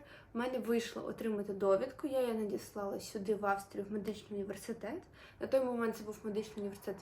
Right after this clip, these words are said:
Відня, бо я першочергово збиралась вступати саме туди. І мені прийшло запрошення від медичного університету з Австрії, що приїжджайте до нас на підготовче відділення, починайте вчитись. Це був мій другий крок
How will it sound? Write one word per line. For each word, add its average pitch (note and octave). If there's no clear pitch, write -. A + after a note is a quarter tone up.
Відня, G3+
бо D#4
я A#3+
першочергово A#3
збиралась G#3+
вступати -
саме G#3+
туди. G#3+
І -
мені A#3
прийшло C#4+
запрошення A3
від G3
медичного G#3
університету G#3
з -
Австрії, E4
що A3
приїжджайте G#3+
до G3
нас E4
на C#4
підготовче A3
відділення, D#4
починайте A3
вчитись. -
Це B3
був A#3
мій A#3+
другий A3+
крок G3+